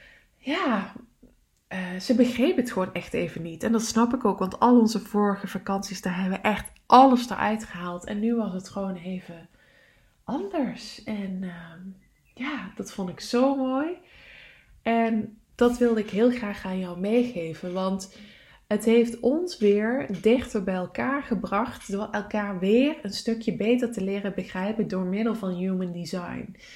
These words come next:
En daarin dus ook beter te kunnen zien wat een ander nodig heeft.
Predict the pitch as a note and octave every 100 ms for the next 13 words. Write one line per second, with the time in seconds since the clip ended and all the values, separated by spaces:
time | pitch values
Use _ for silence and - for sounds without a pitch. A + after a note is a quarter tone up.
0 | - - - G3 G3+ A3 A#3+ A3 G#3 -
1 | - B3 - - - A3 C#4+ C#4+ C#4 C4+
2 | C4+ A3 A3+ G3+ F#3 - G#3+ B3 C#4 G#3
3 | E3 A3+ B3 - G3 G3 G3+ G3 E3+ F3+
4 | G#3+ B3+ B3 A#3 B3 G4+ A4+ - -